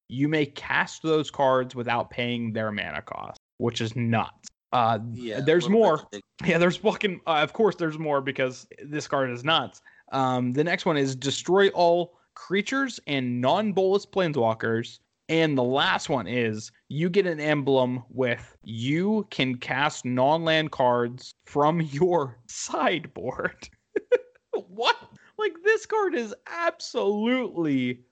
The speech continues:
Speaker 1: fucking
Speaker 2: Fucking wild.
Speaker 1: out of control. But, like, this card would have had to been from either, a, like, an Amonkhet where Bolas was a theme, or, like, uh,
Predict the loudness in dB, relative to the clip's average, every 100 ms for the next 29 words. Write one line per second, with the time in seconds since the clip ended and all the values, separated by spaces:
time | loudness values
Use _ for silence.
0 | _ _ -2 0 0 -4 -4 -2 -2 -4
1 | -8 _ _ -2 -2 -4 -10 -8 -2 0
2 | 2 4 4 2 2 -4 -4 -8 -6 -6
3 | -12 -14 -4 2 4 4 2 -2 _ _
4 | _ _ 0 0 -2 -4 0 2 2 2
5 | 0 0 -4 -4 -4 -2 -2 -2 -2 0
6 | -2 -6 -12 _ -6 -2 0 0 0 -4
7 | -10 _ _ -10 -8 -8 -8 -6 -6 -8
8 | -12 -8 -4 -4 0 0 2 0 0 0
9 | 0 0 -2 -4 -2 -4 -2 -2 -4 -6
10 | -12 _ _ 0 2 4 4 2 0 -4
11 | -12 -20 -14 -6 -4 -4